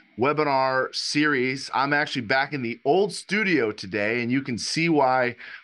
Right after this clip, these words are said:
Greg is our marketing social media master, because he's in a beautiful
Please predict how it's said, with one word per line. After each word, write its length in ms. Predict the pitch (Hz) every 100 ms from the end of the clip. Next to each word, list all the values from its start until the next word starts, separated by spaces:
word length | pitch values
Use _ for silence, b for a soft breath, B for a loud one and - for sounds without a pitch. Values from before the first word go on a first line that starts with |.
| B _ _ 120
Greg 380 | 113 147 156 139
is 200 | 127 123
our 200 | 113 113
marketing 680 | 120 135 139 143 139 131 127
social 420 | - 135 - 127
media 580 | 120 131 127 117 104 104 B B -
master, 680 | 98 127 151 - - 95 110
because 400 | 101 104 113 98
he's 200 | 135 120
in 160 | 110
a 60 | 104
beautiful 720 | 85 127 202 180 107 82 82